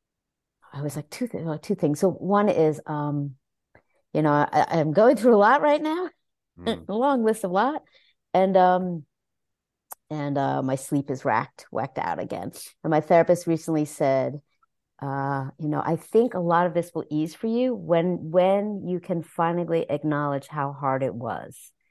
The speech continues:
Speaker 2: Mm.
Speaker 1: in your childhood." 'Cause I still, still will say to my therapist, like, "You know, other people had it a lot worse, but it was bad, right?" Like, it was,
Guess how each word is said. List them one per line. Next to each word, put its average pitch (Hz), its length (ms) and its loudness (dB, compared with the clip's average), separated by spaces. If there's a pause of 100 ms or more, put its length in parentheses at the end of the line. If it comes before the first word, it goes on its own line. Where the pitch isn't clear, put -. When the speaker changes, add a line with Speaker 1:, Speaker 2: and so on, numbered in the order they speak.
(280)
Speaker 2:
Mm. 95 380 -8
Speaker 1:
in 135 80 -6
your 131 100 -4
childhood." 120 400 -6
'Cause 165 180 -4
I 165 100 2
still, - 680 2
still - 360 2
will 285 140 6
say 269 160 2
to 220 80 0
my 208 120 0
therapist, 170 540 -6
like, 214 280 -2
"You 262 100 -12
know, 311 60 -2
other 427 180 0
people 440 220 4
had 247 140 4
it - 20 4
a 180 40 4
lot 170 200 2
worse, 185 280 -4
but - 140 -4 (320)
it 311 100 4
was 403 220 6
bad, 262 520 -2
right?" 190 460 0
Like, 254 160 0
it 349 100 -4
was, 339 360 -4